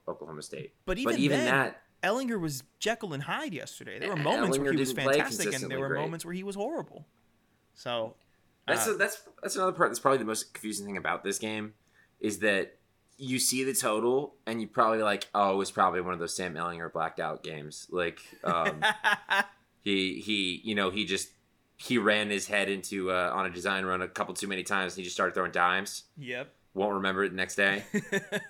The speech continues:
Speaker 1: Yeah, no, that's not what happened, though.
Speaker 2: No,
Speaker 1: <laughs>
Speaker 2: that's not what happened. It was Oklahoma State gifted them the victory. Oh, man.
Speaker 1: Yeah.
Speaker 2: All right, well, we're running out of time, Tyler, and I just, I want this next game.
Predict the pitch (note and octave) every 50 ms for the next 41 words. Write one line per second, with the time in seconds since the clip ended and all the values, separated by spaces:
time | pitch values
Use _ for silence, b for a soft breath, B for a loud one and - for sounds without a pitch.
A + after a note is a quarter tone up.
0 | - - B B B B B B B B B _ - A2+ G#2+ G#2+ F2 G#2 G#2 G2+
1 | A2 G#2+ - A2+ G#2+ A2 G#2 G2+ F#2+ F#2+ F#2+ F#2 - E2 E2+ E2+ A#2+ A2 - E3
2 | G3 G3 B2 F3+ - - - E3+ D#3 D3+ - E3+ F3 E3+ D#3+ D3+ D#3 E3 D3 C#3
3 | - - C3+ C#3 C#3+ C#3+ D3+ D#3 D3 C#3+ D3+ D#3 D#3+ D3+ C#3+ - D#3+ D3+ C#3+ C3+
4 | C3+ B2+ D#3+ D#3 D3+ - - D#3 C#3+ C#3+ C#3 C3+ C3+ B2+ C3 B2 - - A2+ A2
5 | A#2+ A#2 - _ _ _ _ - C#3 C3 A#2+ G#2+ G#2+ G#2 G#2 F#2 F2+ F2 E2+ E2+
6 | - - - _ _ _ _ _ _ _ _ _ _ _ _ - C3 C3+ C3 B2
7 | A2 B2+ C3 C3 B2+ - - - - _ _ - D3 D3 D3+ E3 E3+ E3+ D#3+ D#3
8 | D3 C3+ - C#3+ C3 B2 A#2+ - C#3+ B2 A#2+ A2+ A2+ A2+ A2+ - - - B2 B2
9 | A#2+ B2 A#2+ A#2+ A#2 A#2 - - _ _ _ - C3 B2+ - - D#3 D3 - -
10 | - - - A2+ B2+ C3 C3 C#3 D3+ D#3 - - D3+ C#3 - D3 C#3 B2+ - -
11 | - C3 B2 A#2+ A2+ A#2 B2